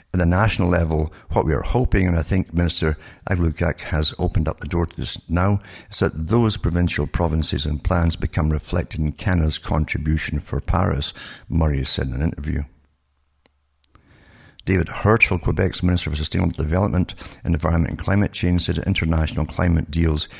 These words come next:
can't be coming from the top down. What we're hoping and what we've demanded is that the provincial processes already in place, that these not only be taken into consideration by the feds,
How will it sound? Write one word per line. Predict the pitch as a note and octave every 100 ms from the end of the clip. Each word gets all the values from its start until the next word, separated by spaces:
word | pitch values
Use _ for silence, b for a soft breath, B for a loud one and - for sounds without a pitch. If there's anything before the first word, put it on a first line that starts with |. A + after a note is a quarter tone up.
| B B B _
can't | A#2 G#2 F#2 -
be | E2
coming | - F2+ F2+ E2
from | - D2+
the | D#2
top | - D#2 C#2+ -
down. | - F#2+ F2+ C2+ - _ _ _ B B B B B
What | -
we're | F#2 D#2
hoping | G#2 G#2 F2+ E2+
and | E2 D#2
what | - -
we've | D#2+
demanded | E2 - F2 G2+ F#2
is | -
that | -
the | D2+ B B -
provincial | A#2 G2+ G#2 G#2+ F2+ E2 -
processes | - F2+ E2+ F2 E2+ -
already | E2+ E2+ D2
in | C2+
place, | - G2+ G#2+ - B B B B
that | - - D#2+
these | F2 F#2+ F#2+
not | F2+
only | - F2 E2
be | D#2
taken | - G2+ F2+ E2+ -
into | E2+ D#2+
consideration | - D2 - F#2+ E2+ E2 - D2
by | D2+
the | -
feds, | - - A2 G#2+ -